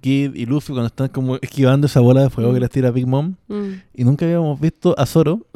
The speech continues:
Speaker 1: con esta cara. <laughs> Y ahora tuve el placer de verla.
Speaker 2: Es muy buena la
Speaker 1: Muy buena.
Speaker 2: mueca.
Speaker 1: Mm.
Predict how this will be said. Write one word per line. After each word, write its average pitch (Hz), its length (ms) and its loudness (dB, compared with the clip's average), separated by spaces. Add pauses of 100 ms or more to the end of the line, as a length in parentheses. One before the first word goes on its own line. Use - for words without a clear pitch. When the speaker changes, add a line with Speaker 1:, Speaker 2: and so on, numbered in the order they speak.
(180)
Speaker 1:
con 139 100 0
esta 147 200 2
cara. 127 260 6 (140)
<laughs> - 180 6
Y 156 80 4
ahora 127 220 -2
tuve 127 160 0
el 120 80 -2
placer 123 300 -4
de 120 80 0
verla. 104 280 -2 (800)
Speaker 2:
Es 269 240 -4
muy 247 200 -2
buena 233 320 -4
la 247 140 -4
Speaker 1:
Muy 113 120 0
buena. 110 200 -2
Speaker 2:
mueca. 175 500 -6
Speaker 1:
Mm. 104 220 -6